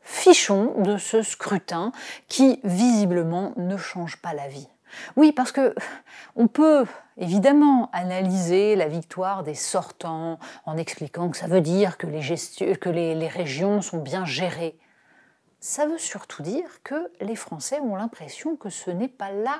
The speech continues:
que ça se joue, que, en effet,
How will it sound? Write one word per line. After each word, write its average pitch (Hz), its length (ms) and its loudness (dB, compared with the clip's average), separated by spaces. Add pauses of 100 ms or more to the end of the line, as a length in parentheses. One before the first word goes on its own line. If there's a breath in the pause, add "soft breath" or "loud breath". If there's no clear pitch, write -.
que - 100 -18
ça 226 160 -12
se 202 300 -10
joue, 196 300 0 (540 loud breath)
que, - 100 -8 (180)
en 180 160 2
effet, 302 300 2